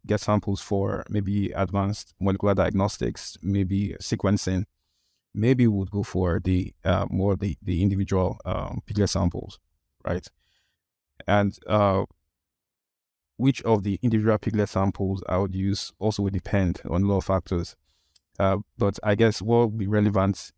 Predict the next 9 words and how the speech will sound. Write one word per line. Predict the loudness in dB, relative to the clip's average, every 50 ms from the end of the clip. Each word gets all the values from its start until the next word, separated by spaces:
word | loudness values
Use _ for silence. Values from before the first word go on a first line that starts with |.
| _ 0
is, | 2 2 2 0 -2 -6 -12 -14 -14 -18 _ _ _ _
is | -12 -4 0
that, | 2 2 2 2 0 -6 -16 -20 _ _ _ _ _ _ _ _ _ _ _ _ _ _ _ -4
um, | -2 -2 -2 -2 -4 -6 -6
from | -4 -2 0 0
the | 0 -2
studies | 0 2 4 4 4 4 0 0
we | -2 -2
did, | -2 0 0 0 0 -2 -4